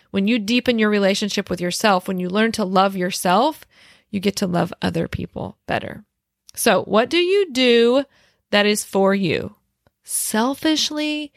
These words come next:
and unabashedly for you. I want you to think of something this week that you can do that is just for you.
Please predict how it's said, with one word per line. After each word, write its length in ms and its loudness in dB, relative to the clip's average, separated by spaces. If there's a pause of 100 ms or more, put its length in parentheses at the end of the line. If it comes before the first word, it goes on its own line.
(380)
and 160 -6 (140)
unabashedly 1040 0 (240)
for 500 0 (180)
you. 380 -4 (560)
I 60 -6
want 140 2
you 80 4
to 80 2
think 240 2
of 80 2
something 420 2
this 240 2
week 300 0
that 160 -4
you 180 -4
can 220 -8
do 400 -4
that 80 -6
is 140 -14
just 280 -10
for 80 -14
you. 260 -12